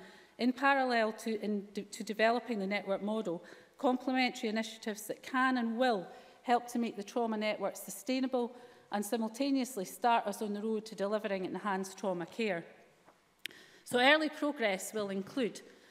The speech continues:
the Scottish S-, Ambulance Service Trauma Desk will be expanded to operate twenty-four seven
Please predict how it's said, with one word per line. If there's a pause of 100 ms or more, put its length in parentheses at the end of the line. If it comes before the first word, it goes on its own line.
(160)
the
Scottish
S-, (240)
Ambulance
Service
Trauma
Desk
will
be
expanded (380)
to
operate
twenty-four
seven